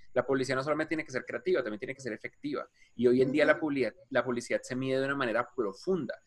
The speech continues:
Speaker 1: Se mide en retorno de inversión, en clics, en efectividad, en funnels de conversión,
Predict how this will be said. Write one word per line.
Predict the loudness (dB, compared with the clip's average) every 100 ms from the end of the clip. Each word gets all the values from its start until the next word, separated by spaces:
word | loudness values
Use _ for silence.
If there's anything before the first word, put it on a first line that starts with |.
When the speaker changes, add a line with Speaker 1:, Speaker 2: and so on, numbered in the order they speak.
| _
Speaker 1:
Se | -14 -4 -2
mide | 0 0 0 -2
en | -4
retorno | -4 0 0 0
de | -4
inversión, | -2 -4 -4 -6 -2 -2 -2
en | -6 -10 -10
clics, | -2 -2 -2 -6
en | -6
efectividad, | -6 -10 -12 -8 -6 -2 0 2 0
en | -2 -4
funnels | -2 -2 -2
de | -6
conversión, | -6 -4 -4 -4 -6 -4 -4